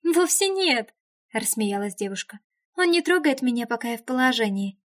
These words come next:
«Тогда зачем все это?» «Просто я красивая»,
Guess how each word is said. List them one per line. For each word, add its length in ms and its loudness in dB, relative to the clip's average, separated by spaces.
«Тогда 500 -8
зачем 460 -4
все 240 -4
это?» 260 -8
«Просто 340 2
я 120 4
красивая», 640 0